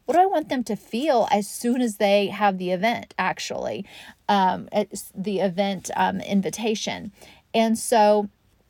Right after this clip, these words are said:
you're setting the tone for it ahead of time. So then that leads us to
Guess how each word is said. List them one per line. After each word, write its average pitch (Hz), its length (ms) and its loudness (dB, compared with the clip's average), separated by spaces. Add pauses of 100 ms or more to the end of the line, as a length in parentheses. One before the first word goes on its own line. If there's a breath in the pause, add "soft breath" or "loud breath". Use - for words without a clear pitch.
(160)
you're 208 120 -2
setting 269 400 2
the 254 80 2
tone 214 320 2
for 180 260 -2
it - 320 -2
ahead 190 300 -2
of - 100 -6
time. - 380 -6
So 220 160 0
then 214 180 0
that 233 240 0
leads 262 300 -6
us 262 180 -10
to 196 420 -2